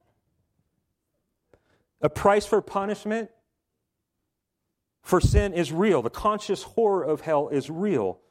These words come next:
The er-, eternality, check that out.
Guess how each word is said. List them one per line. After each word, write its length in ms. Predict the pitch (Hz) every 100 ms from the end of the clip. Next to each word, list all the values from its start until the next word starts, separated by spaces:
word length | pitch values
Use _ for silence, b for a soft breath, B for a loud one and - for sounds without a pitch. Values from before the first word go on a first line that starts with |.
| _ _ _ _ _ _ _
The 100 | 139 135
er-, 140 | 170 165 _
eternality, 920 | 190 196 - 196 185 180 202 185 113 90 _ _ _ _ _ _
check 200 | - 139 -
that 180 | 147
out. 260 | 175 92 -